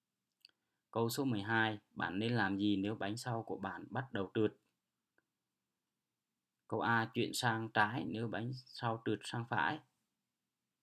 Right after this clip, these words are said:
B, nếu xe có hệ thống chống bó phanh, hãy đạp bàn đạp cẩn thận. Bỏ chân, câu C là bỏ chân khỏi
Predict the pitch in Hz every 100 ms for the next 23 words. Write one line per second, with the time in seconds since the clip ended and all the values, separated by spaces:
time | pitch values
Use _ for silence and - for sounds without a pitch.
0 | _ _ _ _ 113 117 113 107 101 107
1 | 120 110 104 127 127 92 - 104 113 127
2 | - _ _ _ _ _ 107 107 139 101
3 | 113 131 120 113 _ _ _ _ _ _
4 | _ _ _ _ _ _ _ _ _ _
5 | _ - 123 - 98 - _ _ _ _
6 | _ 101 104 101 101 101 - 98 95 -
7 | - - 110 95 - _ _ _ _ _
8 | _ _ _ _ _ _ _ _ - 120
9 | - - 120 117 113 - - - 123 123
10 | 131 127 117 101 107 - 123 120 120 -
11 | -